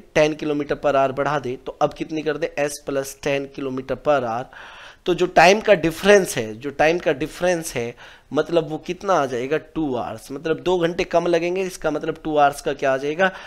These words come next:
डिफरेंस। The original speed of the car was, मुझे ओरिजिनल स्पीड बतानी है।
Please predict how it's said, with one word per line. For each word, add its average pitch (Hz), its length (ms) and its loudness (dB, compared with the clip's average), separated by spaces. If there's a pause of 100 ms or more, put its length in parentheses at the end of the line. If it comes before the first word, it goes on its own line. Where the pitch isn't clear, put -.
(160)
डिफरेंस। 147 580 -2 (280)
The 185 260 6
original 220 480 2
speed 196 420 -6
of 165 140 0
the 170 140 2 (140)
car 151 360 6
was, 127 320 2
मुझे 151 300 -8
ओरिजिनल 156 500 -2
स्पीड 131 340 -8
बतानी 117 460 -4
है। 113 140 -8